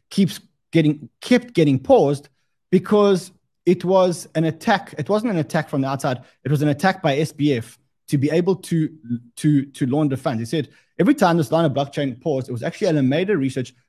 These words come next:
laundering money and brute forcing transactions. There are others out there.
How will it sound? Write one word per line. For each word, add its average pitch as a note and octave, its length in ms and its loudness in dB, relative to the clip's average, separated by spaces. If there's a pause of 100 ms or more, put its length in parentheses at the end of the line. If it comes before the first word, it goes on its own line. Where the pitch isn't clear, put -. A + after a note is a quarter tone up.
laundering G3 520 4
money D3 260 2
and C3+ 220 0
brute D3 300 0
forcing D3 360 -4
transactions. A#2+ 560 -2 (340)
There D3+ 100 6
are D#3 60 2
others G#3 280 2
out D#3 220 -2
there. C#3+ 220 0